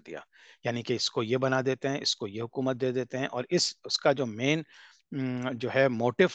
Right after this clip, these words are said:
था, वो ये था कि किसी तरह से मुसलमान दुनिया को इतने छोटे-छोटे फ़िरक़ों में बांट दिया जाए, ताकि ये कभी भी दोबारा खिलाफत के नाम के ऊपर, कि पूरी दुनिया में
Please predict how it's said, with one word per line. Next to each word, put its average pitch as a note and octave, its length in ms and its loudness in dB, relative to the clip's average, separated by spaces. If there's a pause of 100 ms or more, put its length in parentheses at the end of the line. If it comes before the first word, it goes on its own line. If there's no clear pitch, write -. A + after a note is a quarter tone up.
(120)
था, C3 80 6
वो A#2+ 140 2
ये A#2 140 -2
था A#2 180 -2
कि B2 120 -4
किसी - 280 0
तरह A#2+ 260 4
से - 140 -2
मुसलमान A#2 680 0
दुनिया A#2 340 -4
को C3+ 260 -2
इतने D3+ 260 -6
छोटे-छोटे C#3 720 -4
फ़िरक़ों A#2 380 -6
में A#2+ 200 -4
बांट C3 260 4
दिया A2+ 220 -4
जाए, G#2 240 -4 (340)
ताकि B2+ 240 4
ये D3+ 140 6 (120)
कभी B2 300 4
भी F#3+ 120 4
दोबारा B2 420 4
खिलाफत B2+ 640 2
के D3+ 120 0
नाम A2+ 280 -4
के - 140 -8
ऊपर, A2+ 240 -2 (340)
कि C#3+ 80 -6
पूरी C3+ 240 0
दुनिया A#2 340 0
में C3+ 140 0